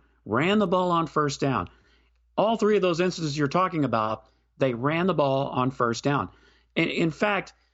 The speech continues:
the interception that Justin Reid made that, that would have been a pick six, except it was called back because of the Charles Omenihu penalty, which I know we talked about. So the Texans were setting up first and ten at the Tampa Bay twenty-four. Why not take a shot in the end zone? You've got this team on the ropes.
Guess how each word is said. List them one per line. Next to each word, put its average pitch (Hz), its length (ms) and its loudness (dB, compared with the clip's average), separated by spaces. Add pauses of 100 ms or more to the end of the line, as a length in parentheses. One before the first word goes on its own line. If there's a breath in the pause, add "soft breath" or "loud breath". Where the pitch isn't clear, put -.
(400)
the 180 160 2
interception 202 600 0
that 147 120 2
Justin 160 360 -2
Reid 147 300 -2
made 147 280 -2
that, 123 260 -2
that 131 180 0
would 220 140 2
have 202 60 0
been 160 100 0
a 135 40 2
pick 135 220 -4
six, 139 400 -4 (360)
except 139 340 -2
it 147 60 0
was - 140 0
called 139 280 0
back 139 200 -2
because 131 220 -2
of 110 100 -10
the 113 100 -4
Charles 135 300 0
Omenihu 123 420 0
penalty, 127 280 0
which 117 200 -2
I 120 40 2
know 120 100 2
we 110 100 0
talked 196 240 0
about. 127 260 0 (540 soft breath)
So - 180 0
the 156 100 0
Texans 180 460 -2
were 143 120 0
setting 175 360 0
up 131 280 -2 (560)
first 160 260 -2
and 160 100 -4
ten 151 200 0
at 139 80 -4
the 127 60 -2
Tampa 135 280 -2
Bay 117 180 0
twenty-four. 120 600 -2 (300 loud breath)
Why 180 340 2
not 233 260 2
take 165 180 0
a 143 60 0
shot 151 320 0
in 135 40 2
the 135 220 0
end 175 160 2
zone? 135 240 0
You've 196 140 0
got 214 200 0
this 180 140 0
team 190 220 0
on 160 120 2
the 127 100 0
ropes. 185 500 -2